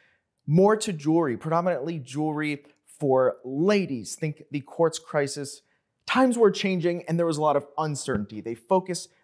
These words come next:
their shift away from watches, still doing them, but more into jewelry. Now, taking Chopard into the nineteen nineties, into the early two thousands, things began to change.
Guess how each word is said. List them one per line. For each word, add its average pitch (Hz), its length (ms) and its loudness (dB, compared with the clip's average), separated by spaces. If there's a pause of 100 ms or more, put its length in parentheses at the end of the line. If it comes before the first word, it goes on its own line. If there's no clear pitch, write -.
(240)
their 135 180 4
shift - 460 -4 (100)
away 202 320 2
from 208 260 -2
watches, 165 380 0
still 320 300 -4
doing 240 340 2
them, 170 200 2
but 180 200 2
more 208 420 2 (220)
into 165 540 -2
jewelry. 240 580 2 (340)
Now, 170 340 2
taking 214 540 -8
Chopard - 840 0
into 170 300 -2
the 147 200 -4 (200)
nineteen 147 580 -6
nineties, 165 500 -4
into 147 360 -8
the 131 200 -4 (100)
early 190 260 4
two 156 240 -4
thousands, 135 540 2 (400)
things 226 200 2
began 185 240 2
to 170 60 2
change. 165 580 -6